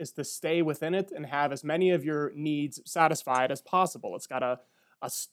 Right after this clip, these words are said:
a big box store, it's got a, you know, a bar, it's got a restaurant later on. So Greg Gutfeld and Fox News represents the, the Walmart or Target, the anchor store of this retail complex. Any conservative comedy fan can go there and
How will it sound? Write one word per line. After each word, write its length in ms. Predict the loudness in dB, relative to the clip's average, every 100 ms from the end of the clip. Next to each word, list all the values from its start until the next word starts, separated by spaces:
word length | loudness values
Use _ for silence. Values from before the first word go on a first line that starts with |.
| -4
a 20 |
big 200 | 0 0 4
box 280 | 6 6 2
store, 340 | 4 8 8 6
it's 120 | 0 -4
got 80 |
a, 160 | -2 -4 -6 -8
you 60 | -4
know, 100 | -2
a 100 | 2 8
bar, 320 | 10 12 10
it's 120 | 8 -2
got 60 |
a 80 | 0 0
restaurant 360 | 0 -2 -2
later 220 | -2 0 0
on. 240 | 0 -4 -10 _ _ -2
So 80 |
Greg 220 | 6 8 8
Gutfeld 420 | 6 6 4 4
and 120 | 0
Fox 340 | 4 4 2
News 300 | -2 0 0
represents 580 | 2 2 0 -2 -2 -4 -2
the, 180 | 0 0
the 40 | 0
Walmart 600 | 4 4 4 -2 -6 -8
or 60 |
Target, 440 | -8 2 2 2 -4
the 140 | -6 -2
anchor 280 | 0 0
store 400 | -8 -8 -8 -8 -6 -6
of 120 | -4
this 340 | -2 -2 -4 -14 _ -6
retail 380 | -2 0 -2 -2
complex. 680 | -4 -8 -4 -6 -6 -12 -18 _ _ 0
Any 180 | 2
conservative 480 | 2 2 2 2 2
comedy 320 | 0 -2 0 0
fan 180 | 0 -2 -4
can 100 | -2
go 220 | 4 6
there 420 | 8 8 8 4 0 _ -10
and 140 | -6